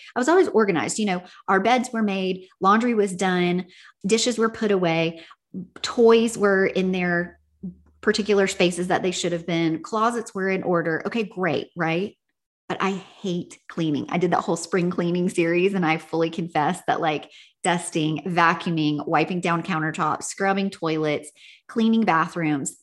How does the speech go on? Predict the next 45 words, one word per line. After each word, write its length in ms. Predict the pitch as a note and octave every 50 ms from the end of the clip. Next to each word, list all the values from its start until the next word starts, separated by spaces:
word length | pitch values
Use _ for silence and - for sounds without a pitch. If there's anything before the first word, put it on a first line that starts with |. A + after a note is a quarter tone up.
| _ _ _ _ _ -
is 160 | G#3 G3+ G3+
the 100 | G3 A3
death 400 | F#3 F3+ F3+ F#3+ D#4 F#4+ - -
of 140 | D#3+ D#3+ D#3+
me. 320 | D#3 F2+ - - - _ _ _ _ _ _ _ _ _ -
I 80 | G#3 G#3
don't 360 | F3+ - - G#3 G#3+ B3 B3+
enjoy 420 | C#4 C4+ A#3+ G3+ G3+ F#3+ E3 D#3
it. 280 | D#3 D3 F3+ A3 A#3 - - _ _ _ _ _ -
I 120 | F#3+ G#3 G#3
don't 320 | F3+ G#3+ G3 G#3+ G#3+ G#3
get 180 | G3 F#3+ - -
pleasure 480 | - - G3 F#3+ F#3+ G#3 G#3 A#3+ A#3
from 280 | A3 - A#3+ A3 G#3 G#3
it 180 | G3 F#3 - - _ _
when 160 | - G3 G3
I'm 300 | F#3+ F3+ F3 E3+ D#3+ - - _ _ _ - E3
done 340 | - D#3+ D3 E3 G3 G#3+
doing 320 | A3 A#3 A#3+ A#3+ B3 B3 B3
it. 180 | B3+ B3+ B3+ -
I 40 | -
mean, 160 | F#3+ F#3+ F#3
sure, 380 | F3+ - - - - - - - F3+
like, 220 | F3+ E3+ F3 - -
I 120 | F3+ F3+
love 400 | F3+ F3 F3+ E3+ D#3+ E3 D#3 -
a 60 | F3
good 220 | E3 - F3 - -
clean 260 | - - E3 D#3 D3+
house, 380 | D#3+ - C#3+ C#3 - - - -
but 200 | - E3+ - - - - - - - - - _ -
it 220 | - A3+ B3+ - -
wasn't 560 | G3+ F#3+ G3 G3 G#3+ G#3 A3 G#3 - - F#3
the, 80 | G#3+
<laughs> 280 | F#3 F3+ - - A3 -
the 180 | A#3 C#4+ B3+ A#3+
return 480 | B3+ C4 D#4+ - - C4+ C#4 C#4+ D4+
on 160 | C#4+ B3 A#3+
investment 600 | A#3+ A#3 - - A3 A3 - C4+ G3 F3+ - G3+
<laughs> 560 | - - - - - - - D4 B3 C#4 - -
for 240 | - - F#4 C#4+
me 380 | B3 B3 B3 A#3 F#3+ G#3 A#3 B3
doing 340 | A3+ B3 A#3+ A#3+ A#3 A#3+ A#3+
it 200 | B3 B3 - - - - - - -
personally 760 | - G#3+ G3 G#3 - - B3 A#3+ A#3+ A#3+ B3 B3+ C#4 C#4